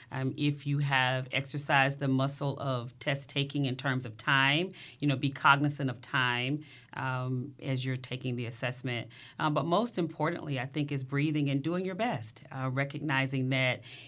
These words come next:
you have come into a situation, you are, you are as prepared as you can possibly be, and you're going to go in, you're gonna do your best. And, and I think as long as you're focusing in those areas,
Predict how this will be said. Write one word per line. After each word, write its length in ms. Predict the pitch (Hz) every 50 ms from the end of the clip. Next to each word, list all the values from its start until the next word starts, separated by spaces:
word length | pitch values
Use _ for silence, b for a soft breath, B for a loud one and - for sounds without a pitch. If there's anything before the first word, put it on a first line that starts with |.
| B
you 260 | B 143 143 147 147 147
have 300 | 147 139 131 131 131 -
come 240 | - - 165 165
into 300 | 160 160 156 170 - 165
a 60 | 160 151
situation, 840 | 156 - 147 147 - 147 139 131 135 131 - - 147 147 151 170 -
you 380 | - 147 139 139 143 143 139 139 143
are, 420 | 131 131 127 127 127 123 127 131 B B B B B
you 200 | 156 160 151 151
are 200 | 135 139 143 147 -
as 180 | - 143 143 143
prepared 500 | - 143 139 143 - 156 147 143 143 135
as 180 | 131 131 123 131
you 100 | 135 135
can 220 | 139 143 139 139
possibly 560 | - - 135 131 135 - 139 135 135 135 127
be, 420 | 117 123 120 113 117 139 175 185 B B B B B B B B B -
and 360 | 151 151 151 147 143 143 143 135
you're 100 | 147 147
going 240 | 143 143 147 143 143
to 100 | 143 143
go 180 | 127 131 123 123
in, 160 | 123 127 123
you're 120 | 117 113
gonna 220 | 113 123 117 113 107
do 120 | 110 110
your 140 | 104 104 101
best. 420 | 104 104 104 113 113 - - - -
And, 260 | 135 127 120 117 -
and 120 | - 127 120
I 80 | 123
think 340 | 123 - 156 143 135 - -
as 160 | - 139 127 -
long 200 | 127 127 127 131
as 120 | 131 131
you're 80 | 131 123
focusing 500 | - - 127 123 - 127 - 127 123 120
in 180 | 117 120 117
those 280 | 113 110 110 110 117 - -
areas, 560 | - 131 131 135 143 151 165 180 190 196 -